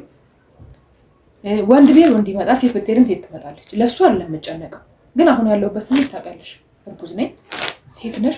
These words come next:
አርግዘሽ አይተሽዋል ምን አይነት ስሜትሽ በየሰከንዱ እንደሚቀያየር።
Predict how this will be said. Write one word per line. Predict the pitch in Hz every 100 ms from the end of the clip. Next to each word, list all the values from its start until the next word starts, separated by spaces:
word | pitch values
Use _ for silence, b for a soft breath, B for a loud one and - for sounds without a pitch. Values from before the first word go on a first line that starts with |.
| -
አርግዘሽ | 208 160 196 208
አይተሽዋል | 180 175 175 190 320 - _ _ _ _ -
ምን | 214
አይነት | 240 240
ስሜትሽ | - 220 214 208
በየሰከንዱ | - 190 208 208 208 196 190
እንደሚቀያየር። | 185 190 185 - 208 196 311